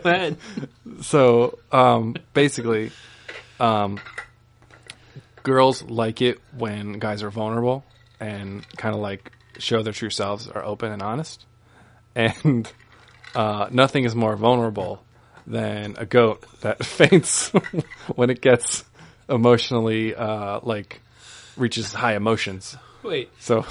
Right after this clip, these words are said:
Speaker 1: <laughs> So, so would this goat just go up to a girl and just, like, faint?
Speaker 2: Yes. And the girl would be like, "Aw, that's so cute. I wanna pet you."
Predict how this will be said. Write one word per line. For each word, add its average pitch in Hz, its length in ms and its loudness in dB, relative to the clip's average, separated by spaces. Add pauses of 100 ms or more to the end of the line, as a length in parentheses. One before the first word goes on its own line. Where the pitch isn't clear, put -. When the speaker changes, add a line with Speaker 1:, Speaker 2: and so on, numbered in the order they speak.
(120)
Speaker 1:
<laughs> - 200 -12
So, 220 300 -8 (460)
so 185 200 -4
would 202 160 -2
this 226 160 -8
goat 170 260 -2
just 170 160 -4
go 143 160 -4
up 143 80 -2
to 156 180 -2
a 147 60 -4
girl 135 440 -4
and 131 140 -8
just, 131 180 -6
like, 127 140 -6
faint? 156 480 -4 (380)
Speaker 2:
Yes. - 400 -4 (280)
And 123 140 -4
the 131 40 -2
girl 127 220 4
would 120 100 2
be 123 80 -2
like, 120 220 0
"Aw, 160 300 8
that's 180 180 6
so 208 160 2
cute. 175 840 2 (460)
I - 80 -6
wanna 180 180 0
pet 190 280 0
you." 113 400 -2